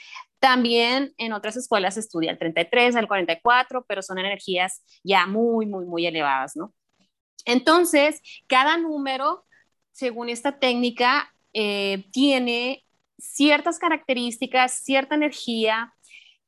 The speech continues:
que converge entre sí, porque también se combinan, para analizar el comportamiento humano. ¿Y para qué es esto? Primero que nada, para autoconocernos. Eso es lo más importante que debemos de tener en mente.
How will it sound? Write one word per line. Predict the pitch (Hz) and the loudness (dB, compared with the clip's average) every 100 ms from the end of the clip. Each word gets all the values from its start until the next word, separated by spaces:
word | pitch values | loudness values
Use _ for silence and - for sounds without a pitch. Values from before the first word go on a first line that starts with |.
| - | -2
que | 277 262 262 254 - | 2 2 0 -6 -10
converge | 254 233 233 254 320 330 - 240 226 | -8 -6 0 2 2 -2 -8 -8 -8
entre | 220 196 190 | -8 -8 -8
sí, | - - 202 220 | -8 -6 -6 -6
porque | - - | -8 -8
también | 190 180 170 | -4 -2 -2
se | 226 | -2
combinan, | 214 180 175 180 214 - _ _ _ _ _ _ _ - _ _ _ | -2 0 0 -2 -6 -10 _ _ _ _ _ _ _ -20 _ _ _
para | - 262 277 254 269 - | 2 4 4 2 0 -4
analizar | 220 202 202 190 196 | -8 -8 -10 -6 -6
el | 202 | -6
comportamiento | 214 196 185 185 175 165 190 | -8 -8 -6 -6 -4 -4 -4
humano. | 175 160 143 | -2 -2 -2
¿Y | 220 | 0
para | 247 262 | 2 4
qué | 320 | 4
es | 330 | 4
esto? | 320 294 - - 262 294 - _ | 2 0 -4 -2 -2 -4 -16 _
Primero | 262 269 302 370 | 0 2 2 0
que | 330 | 0
nada, | 269 277 330 480 _ _ _ _ - - | 2 2 0 -4 _ _ _ _ -20 -6
para | 240 226 220 | -4 -2 -4
autoconocernos. | 202 220 214 185 180 160 - _ - - - _ - | -8 -12 -10 -12 -10 -10 -10 _ -20 -20 -20 _ -4
Eso | 233 254 285 | -2 -2 0
es | |
lo | 269 | 0
más | 240 247 254 | 0 0 0
importante | 269 247 - 202 208 | -4 -6 -8 -8 -6
que | 220 | -2
debemos | 202 190 202 | 0 0 -4
de | 202 | -4
tener | 190 185 | -4 -4
en | 196 | -4
mente. | 196 196 190 226 233 | -4 -4 -2 -4 -4